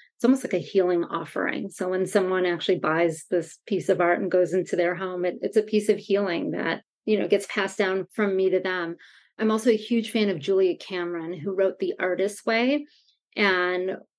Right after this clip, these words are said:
one of her suggestions in terms of how to find your way as an artist is taking yourself on artist dates. And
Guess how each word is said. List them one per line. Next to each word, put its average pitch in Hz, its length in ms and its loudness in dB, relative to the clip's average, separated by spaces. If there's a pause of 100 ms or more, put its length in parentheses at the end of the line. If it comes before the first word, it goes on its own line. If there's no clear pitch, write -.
(280)
one 202 360 2
of 202 180 2
her 185 580 2
suggestions 175 1200 -2
in 180 180 -2
terms 180 420 -4
of 170 180 2
how 180 260 0
to 190 120 4
find 185 340 -2
your 185 80 2
way 185 180 6
as 175 80 2
an 180 120 0
artist 175 420 0
is 190 120 -4
taking 190 360 0
yourself 170 540 -2
on 175 280 -2
artist 185 520 -2
dates. - 460 -2 (540)
And 185 540 4